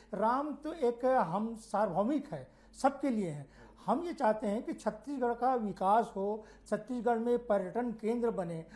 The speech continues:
और उसमें सेंट्रल स्टेट दोनों मिल के इस काम को करें, ये मेरा कहने वाला। सेंट-, सेंट्रल ने अपने रामायण प्रोजेक्ट में, उन्होंने स-, रामायण सर्किट में उन्होंने सिर्फ जगदलपुर को लिया, ये दुर्भाग्य की बात है।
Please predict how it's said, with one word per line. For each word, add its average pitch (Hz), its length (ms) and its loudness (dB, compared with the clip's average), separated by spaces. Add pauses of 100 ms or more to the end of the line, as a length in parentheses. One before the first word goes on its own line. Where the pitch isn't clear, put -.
(160)
और 233 180 4
उसमें 233 260 -2
सेंट्रल 220 580 0
स्टेट 240 320 -4
दोनों 208 360 0
मिल 254 340 0
के 269 100 -4
इस 254 160 -2
काम 208 260 -4
को 165 120 -4
करें, 135 300 -12 (360)
ये 233 140 0
मेरा 208 220 -2
कहने 147 280 -10
वाला। 156 180 -14 (180)
सेंट-, 220 480 -4
सेंट्रल 220 420 0
ने 294 160 2
अपने 269 240 2
रामायण 202 380 0
प्रोजेक्ट 233 460 0
में, 165 340 -8 (300)
उन्होंने 277 460 2
स-, - 120 -10
रामायण 208 400 2
सर्किट 240 440 2
में 175 200 -4 (260)
उन्होंने 277 340 2
सिर्फ 285 220 -4
जगदलपुर 220 520 6
को - 140 -4
लिया, 160 340 -4 (240)
ये 269 140 0
दुर्भाग्य 214 540 4
की 170 100 -8
बात 151 340 -6
है। 143 160 -16